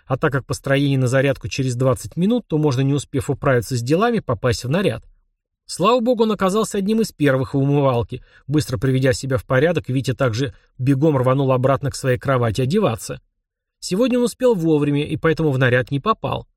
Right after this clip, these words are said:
Зарядка — это традиционно пятикилометровая пробежка и разминочный комплекс в спортгородке.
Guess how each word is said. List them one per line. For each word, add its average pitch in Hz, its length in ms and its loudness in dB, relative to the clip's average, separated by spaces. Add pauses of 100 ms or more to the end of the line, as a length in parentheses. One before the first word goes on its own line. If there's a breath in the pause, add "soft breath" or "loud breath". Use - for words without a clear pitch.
(120)
Зарядка — 135 640 2
это 139 200 0
традиционно 143 640 -2
пятикилометровая 131 880 0
пробежка 135 540 0
и - 20 4
разминочный 123 560 -2
комплекс 139 460 -2
в - 20 -12
спортгородке. 123 800 -4